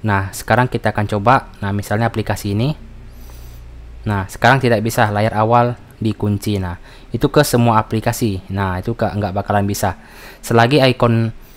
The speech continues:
aplikasi ini di layar, itu nggak bakalan bisa kita ubah-ubah ya. Jadi terkunci dia, teman-teman. Jadi kita bisa, eh, misalnya nggak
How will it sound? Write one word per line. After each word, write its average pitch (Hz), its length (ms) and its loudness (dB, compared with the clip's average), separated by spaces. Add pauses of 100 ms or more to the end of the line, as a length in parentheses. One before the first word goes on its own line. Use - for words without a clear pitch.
(320)
aplikasi 117 500 2
ini 113 140 2
di 113 100 2
layar, 127 300 4
itu 117 180 -2
nggak 117 240 0
bakalan 104 380 -2
bisa 117 240 -4
kita 113 400 -2 (640)
ubah-ubah 104 560 0
ya. 107 80 2
Jadi 113 400 0 (480)
terkunci 123 480 2
dia, 107 100 0
teman-teman. 98 540 -2
Jadi 101 160 -4
kita 110 240 -2
bisa, 123 400 0 (560)
eh, 95 480 -4
misalnya 101 320 -2 (100)
nggak 95 160 -4